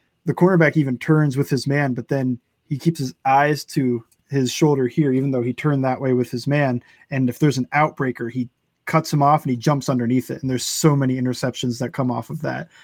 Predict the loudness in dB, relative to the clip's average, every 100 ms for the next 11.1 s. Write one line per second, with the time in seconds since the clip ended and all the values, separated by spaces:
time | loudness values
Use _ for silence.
0 | _ -10 -10 -8 -6 0 2 4 4 2
1 | -4 -16 _ _ 0 0 0 -2 -2 -4
2 | -6 -2 -2 0 -4 -4 -6 -4 -6 -8
3 | _ -6 -2 -2 0 2 2 2 -2 -2
4 | -4 -10 -16 _ 0 0 0 -10 -2 2
5 | 2 0 -8 2 4 6 6 6 6 6
6 | 8 8 6 6 6 2 -4 -8 _ -2
7 | 2 4 6 4 2 -2 -2 -2 -4 -4
8 | -4 -4 -6 -6 -10 -12 -14 -10 -8 -6
9 | -6 -2 -2 -4 -4 -6 -6 -14 -20 _
10 | -20 _ -6 -2 -2 -2 -4 -2 -4 -6
11 | -14